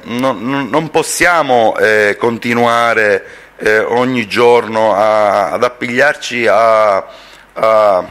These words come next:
li chiamo io, li definisco certi santoni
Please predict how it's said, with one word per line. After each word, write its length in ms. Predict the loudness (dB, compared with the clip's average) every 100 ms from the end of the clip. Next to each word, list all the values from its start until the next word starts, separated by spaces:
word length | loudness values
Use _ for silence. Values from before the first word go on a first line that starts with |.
| -12
li 100 | -8
chiamo 260 | -2 0 0
io, 420 | 2 2 0 -6
li 140 | -10 -4
definisco 540 | -2 -2 -6 -4 -2
certi 340 | -2 -2 -4
santoni 840 | -4 -4 -4 0 2 2 -2 -6